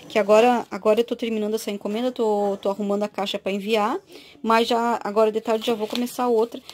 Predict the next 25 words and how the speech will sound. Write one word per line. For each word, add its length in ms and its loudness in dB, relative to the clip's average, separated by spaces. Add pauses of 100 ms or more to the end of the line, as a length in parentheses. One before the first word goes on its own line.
(140)
Meu 160 4
irmão 240 4
também 640 0
resinou 420 2
alguns 340 -2
óleos, 380 0
eu 80 -4
ensinei 320 -4
ele 80 -4
a 40 -6
resinar, 420 -6
então 180 -8
ele 180 -6
resinou 360 -6
alguns 300 -8
olhinhos, 500 -6
pra 140 -10
mim 120 -4
terminar 320 -6
de 120 -10
usar 200 -8
esses 240 -8
olhinhos 340 -6
aí, 300 -4 (920)
tá? 240 -4